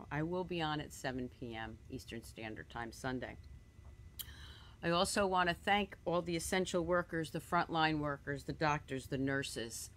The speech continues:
uh, the grocery store workers, uh,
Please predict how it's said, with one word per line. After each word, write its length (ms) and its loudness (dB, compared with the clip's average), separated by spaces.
uh, 160 0
the 80 -6
grocery 460 0
store 340 0
workers, 760 -6
uh, 220 -4